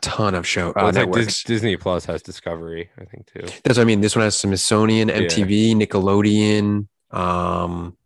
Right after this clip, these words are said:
Speaker 1: C B S, which
Speaker 2: M T V
Speaker 1: C B S
Speaker 2: is
Speaker 1: is,
Speaker 2: pretty
Speaker 1: uh,
Speaker 2: fire, though, yeah, 'cause you
Speaker 1: Yeah,
Speaker 2: get
Speaker 1: they have all the
Speaker 2: Jersey Shore.
Speaker 1: and all challenge seasons, and then they actually released a new
Speaker 2: Real World.
Speaker 1: Challenge All-Star season.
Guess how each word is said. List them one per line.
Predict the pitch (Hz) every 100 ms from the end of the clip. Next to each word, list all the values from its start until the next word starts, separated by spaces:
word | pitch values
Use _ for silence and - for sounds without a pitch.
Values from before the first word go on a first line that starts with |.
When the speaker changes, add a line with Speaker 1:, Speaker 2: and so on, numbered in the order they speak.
| _ _ -
Speaker 1:
C | - 117
B | 107 95
S, | 95 104 -
which | 98 110
Speaker 2:
M |
T | 110
V |
Speaker 1:
C |
B | 98
S | 98
Speaker 2:
is | 98
Speaker 1:
is, |
Speaker 2:
pretty | - 95
Speaker 1:
uh, | 95
Speaker 2:
fire, | 92 78 76 76
though, | 76 76
yeah, | 76 78 78
'cause | 76 82
you | 82
Speaker 1:
Yeah, | 107
Speaker 2:
get | 104
Speaker 1:
they |
have | 101
all | 98 101
the | 98
Speaker 2:
Jersey | 80 85
Shore. | - 90 90 92 _ _ _ _ 107
Speaker 1:
and | 101
all | 98 95
challenge | - 87 92 95 -
seasons, | 98 95 95 95 92
and | 92 92
then | 98 101
they | 117 123
actually | 123 - 110
released | 113 -
a |
new | 104
Speaker 2:
Real | 95
World. | 90
Speaker 1:
Challenge | 92 98 101 -
All-Star | 101 104 117 - 95 -
season. | - - - - 50